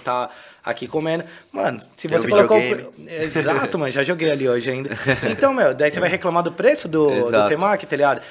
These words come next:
Speaker 1: Então são coisas e coisas. Então, assim, a gente melhorou a qualidade, tem que melhorar o preço, tá ligado? A gente tem
Speaker 3: Aham.
Speaker 1: que, não, a gente tem que ajustar, tudo sobe, tá ligado? Eu continuo com o meu trampo com a Power e tal.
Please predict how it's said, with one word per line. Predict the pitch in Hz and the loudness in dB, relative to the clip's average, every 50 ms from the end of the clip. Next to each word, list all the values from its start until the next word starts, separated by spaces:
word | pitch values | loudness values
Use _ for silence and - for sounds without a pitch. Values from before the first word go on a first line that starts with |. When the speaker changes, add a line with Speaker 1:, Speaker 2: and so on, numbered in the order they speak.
| - - _ | -20 -16 _
Speaker 1:
Então | - 196 202 | -8 -6 -6
são | - 226 196 | -4 -4 -2
coisas | - 160 151 143 143 | 0 0 0 -2 -4
e | 170 190 | -8 -4
coisas. | - - 247 214 170 131 123 - - | 0 2 2 2 2 0 -4 -10 -14
Então, | 135 139 - 151 151 | -10 -2 0 0 2
assim, | 147 160 | 2 0
a | 135 | -2
gente | 127 139 - | -4 -6 -6
melhorou | 185 185 185 180 170 175 | -4 -2 0 0 0 0
a | 175 | 0
qualidade, | 220 214 208 180 175 143 120 - - 107 - | -2 -4 -4 0 0 2 2 0 -2 -6 -10
tem | - 131 | -10 -10
que | - 123 | -8 -8
melhorar | 120 117 120 113 113 | -6 -4 -2 -2 -2
o | 117 | -4
preço, | - 147 151 180 180 - - | -4 -4 -4 -4 -4 -8 -12
tá | - 135 | -12 -8
ligado? | 113 117 113 113 104 - - 117 | -6 -4 -4 -4 -6 -8 -6 -6
A | 113 113 | -4 -4
gente | 101 - - | -4 -6 -6
tem | - 147 | -6 -6
Speaker 3:
Aham. | - | -4
Speaker 1:
que, | - 160 147 - - - - - - - _ | -4 -6 -6 -8 -14 -20 -20 -20 -20 -16 _
não, | - 135 139 139 135 135 127 123 - - | -6 -4 -4 -4 -4 -6 -8 -12 -12 -6
a | 135 135 | -4 -4
gente | 127 147 143 | -4 -4 -4
tem | - 143 | -6 -4
que | - 160 | -2 -2
ajustar, | 147 160 196 - - 220 185 139 | -2 -2 -4 -4 -2 0 0 0
tudo | - - 175 196 233 | 0 0 -2 -2 -2
sobe, | 269 - - 226 165 139 120 110 - - _ _ | -2 0 2 2 2 2 0 -4 -10 -18 _ _
tá | - 120 | -8 -6
ligado? | 113 123 123 120 | -2 -2 -2 -2
Eu | 117 | -2
continuo | 113 - 131 - 131 143 143 | -4 -6 -8 -8 -8 -8 -6
com | - | -4
o | 185 | -4
meu | 185 190 | -4 -4
trampo | 190 185 185 170 | -4 -6 -8 -6
com | - 196 | -6 -6
a | 190 | -6
Power | - - 165 156 170 185 185 180 | -6 -8 -8 -6 -4 -4 -4 -4
e | 175 | -4
tal. | - 170 165 170 | 0 0 0 0